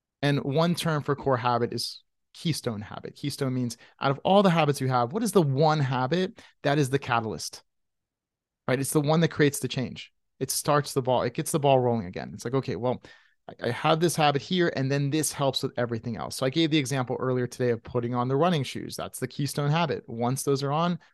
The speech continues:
boom, you're out the door. It's not, "Okay, I need to put on the shoes, I need to get out the door, I need to run for three miles, I need to make sure that I hit this time." <laughs> No, that's a lot of willpower just thinking about it.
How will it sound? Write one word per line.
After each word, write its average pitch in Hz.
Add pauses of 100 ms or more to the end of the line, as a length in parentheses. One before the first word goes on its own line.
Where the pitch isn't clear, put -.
(140)
boom, 143
you're 123
out 120
the 127
door. - (1000)
It's 135
not, 139 (160)
"Okay, 120
I 107
need 117
to 110
put -
on 107
the 110
shoes, 139
I 110
need 113
to 110
get 113
out 104
the 127
door, 143
I 127
need 113
to 117
run 143
for 120
three 135
miles, 139
I 120
need 123
to 123
make 117
sure 147
that 123
I 110
hit 117
this 113
time." 143
<laughs> - (760)
No, 123 (100)
that's 139
a 147
lot 131
of 123
willpower 123
just 117
thinking 202
about 101
it. -